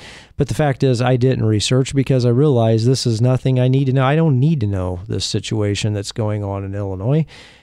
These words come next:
And so, but if you feel like you need to know, then do your own research and get all of the facts of the situation. You might be surprised, but then, you know, I believe that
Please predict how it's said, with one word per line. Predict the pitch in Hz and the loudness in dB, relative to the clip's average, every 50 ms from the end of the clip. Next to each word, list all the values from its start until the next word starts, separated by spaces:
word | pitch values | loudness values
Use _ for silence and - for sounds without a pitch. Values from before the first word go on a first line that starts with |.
| _ _ - | _ _ -2
And | 113 110 107 | 0 0 0
so, | - - - 135 127 123 123 120 120 117 - - - | 0 0 2 2 4 4 4 4 2 0 -2 -4 -6
but | 139 131 143 160 156 - | -4 -2 0 0 0 2
if | - 143 - - 151 | 0 0 0 2 2
you | 160 143 | 0 2
feel | - 160 160 160 156 | 2 2 2 2 4
like | 151 147 143 - | 2 0 0 0
you | 156 151 | 0 0
need | 151 151 | 0 0
to | 143 143 | 0 0
know, | 143 147 151 151 147 | 0 2 2 0 0
then | 139 131 123 | 0 0 -2
do | 120 117 135 180 214 240 | 0 0 0 2 2 2
your | 240 226 208 180 170 165 | 2 0 0 0 0 0
own | 165 165 160 151 131 | 0 0 -2 -2 -2
research | 123 131 143 160 151 - - 123 117 - - | -2 -2 -4 -4 -4 -6 -6 -6 -6 -6 -6
and | 127 117 | -6 -4
get | 120 123 - - _ _ | -4 -4 -6 -8 _ _
all | 139 156 165 170 156 131 110 107 107 107 | 2 4 4 4 4 2 2 0 0 0
of | 123 117 104 | -2 -4 -4
the | 104 101 | -4 -6
facts | - - 113 101 95 104 - - - | -4 -4 -4 -2 -4 -6 -8 -10 -12
of | - - 123 107 | -10 -10 -8 -6
the | 107 | -6
situation. | 101 - - 117 - - 123 120 117 113 - 131 | -4 -4 -4 -4 -2 -2 0 0 0 0 0 0
You | 123 | 0
might | 139 151 151 143 | 2 2 2 2
be | 135 123 | 0 -2
surprised, | - - - 175 170 156 139 120 | -2 -2 -2 0 2 2 2 0
but | 117 127 - | -2 -4 -2
then, | - 185 190 170 147 143 - - - - - _ _ _ _ _ _ _ _ | 0 0 2 2 0 -2 -4 -8 -18 -20 -20 _ _ _ _ _ _ _ _
you | 147 143 | 0 2
know, | 139 147 151 151 147 | 2 2 2 2 2
I | 139 | 0
believe | 131 120 127 139 151 156 165 151 | 0 0 0 0 0 0 -2 -2
that | 135 135 127 123 - | -2 -2 -2 -2 -6